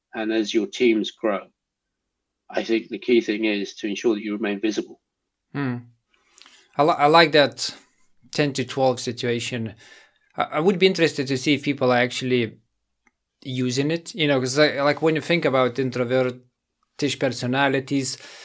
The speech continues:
Speaker 2: and, you know, maybe if the person comes from a position of influence like C T O in a big organizations, I do see some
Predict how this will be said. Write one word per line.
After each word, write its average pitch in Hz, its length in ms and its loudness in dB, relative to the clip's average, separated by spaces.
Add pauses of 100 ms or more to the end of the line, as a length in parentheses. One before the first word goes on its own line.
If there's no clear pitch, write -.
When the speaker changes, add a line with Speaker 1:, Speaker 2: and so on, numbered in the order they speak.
(220)
Speaker 2:
and, 139 240 -2
you 165 120 2
know, 147 120 2
maybe 143 340 6
if 127 120 0
the 120 80 -6
person 123 520 -2
comes 131 280 0
from 127 240 0
a 117 60 0
position 127 460 -2
of 113 140 -2
influence 123 480 -2
like 110 140 -4
C 135 180 -4
T 120 240 -2
O 127 160 4
in 120 140 0
a 113 40 -4
big 127 180 0
organizations, 117 1000 -2 (400)
I 127 80 0
do 160 140 0
see 160 220 0
some 135 460 0